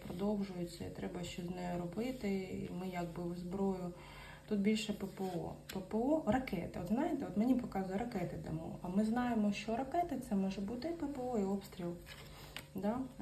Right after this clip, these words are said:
Атакувати і захищатися. Ем, на Європу перекладуть якісь обов'язки щодо енергетики, ресурсів.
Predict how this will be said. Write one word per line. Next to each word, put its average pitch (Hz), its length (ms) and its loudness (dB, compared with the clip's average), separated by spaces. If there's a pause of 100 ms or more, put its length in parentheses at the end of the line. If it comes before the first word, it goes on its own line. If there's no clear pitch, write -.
Атакувати 214 640 0
і 175 220 -4
захищатися. - 840 -6 (1700)
Ем, 180 480 -2 (800)
на 208 260 4
Європу 233 680 4
перекладуть 202 840 0
якісь 202 440 -4
обов'язки 202 760 -2 (580)
щодо 196 340 0
енергетики, 190 720 -2
ресурсів. 196 720 -2